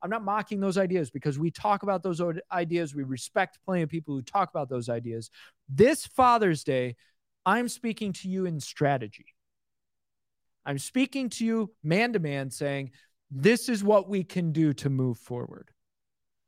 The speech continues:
Here are some steps that you and I can solve the problem." And the problem is, inefficiency in our own families. If you own a business, guaranteed you know areas where it's like, "Ah, we need to get more efficient in this. We need to become better in this.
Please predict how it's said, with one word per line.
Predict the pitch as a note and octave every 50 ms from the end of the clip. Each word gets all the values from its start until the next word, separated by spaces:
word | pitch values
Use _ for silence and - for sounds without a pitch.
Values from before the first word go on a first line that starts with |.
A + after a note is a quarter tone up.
| _ _ _ _ _
Here | - - A#3 B3+ B3+ B3+
are | A#3+ A#3+ G#3+
some | - - - G#3+ G3+ F#3+
steps | E3 - - - - G#3 F#3+ D#3 B2 - - - - - - _ -
that | - D#3+ D3+
you | D#3+ F3+ G#3 A3+
and | A3 G#3
I | G#3 G3 F#3+
can | - - D3+ C#3
solve | B2+ - - F3 E3+ E3+ E3+ D#3+
the | D3+ D#3
problem." | C#3 - D3+ C#3+ - - - - - D#3+ C#3+ - _ _ _ _ _ _ _ _ _ _
And | - D#3
the | D#3+
problem | C#3+ G3+ A#3+ C4+ C4+ B3+ G3 E3
is, | D#3 C#3+ C#3+ D#3+ D#3+ - - _ _ _ _ _ _ _ _ _ _ _ _ _ _ _ _
inefficiency | - B3+ C4 B3+ B3+ A#3 - - A3 G#3 - - - F3+ D#3 - - F3 D#3+ D3+ C#3+ B2+ - _ _ _
in | - D3 C#3
our | C3+ C3+
own | B2+ B2 A#2
families. | - - - - - - _ _ _ _ _ _ _ _ _ _ _ _ _ _ _ _ _ _ _ _ _ _ _ _ _ _ _ _ -
If | E3 D#3 C3
you | F#3+ A#3+ C#4+
own | C4+ B3+
a | B3 G3
business, | C#3+ F3+ G3 G#3 F#3 F#3+ A3 A3 A3 - - _ _ _ - D3+ C#3+
guaranteed | B2+ F#3+ G#3+ A#3+ A#3+ A3+ F3 - A3 G3+ F3
you | F#3+ F#3
know | F3+ F3 E3+
areas | E3 D#3+ E3 D#3+ D3+ C#3+ A#2
where | C#3 C#3 B2+
it's | A#2+ -
like, | A#2+ A2 G#2
"Ah, | A2+ A#2 A#2 A#2+ A#2+ B2 B2 A#2+
we | A#2+ B2 C3
need | B2+ B2+ B2
to | B2 A#2
get | A#2+ A2+
more | A2+ A2+ A2+ G#2+
efficient | - - G#2+ G2+ - - G#2
in | G#2 A2
this. | A2 - - - - -
We | - C3
need | C3+ C3+ B2+
to | B2+
become | A#2 B2 - A#2+ A#2 A#2
better | A2 A2 G#2+ A2+ G#2+
in | G#2+ G#2+ A2
this. | A2 - - - - _